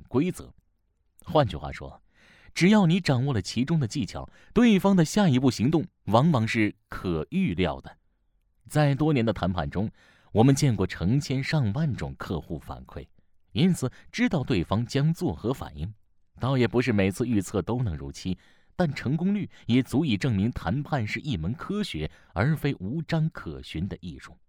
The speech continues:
下面，我用一个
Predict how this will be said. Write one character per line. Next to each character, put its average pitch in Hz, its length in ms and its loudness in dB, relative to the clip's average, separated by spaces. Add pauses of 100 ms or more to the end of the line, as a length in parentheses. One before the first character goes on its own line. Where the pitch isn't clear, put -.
(960)
下 85 140 0
面， 67 240 -8 (440)
我 110 220 6
用 127 220 4
一 117 100 2
个 110 240 2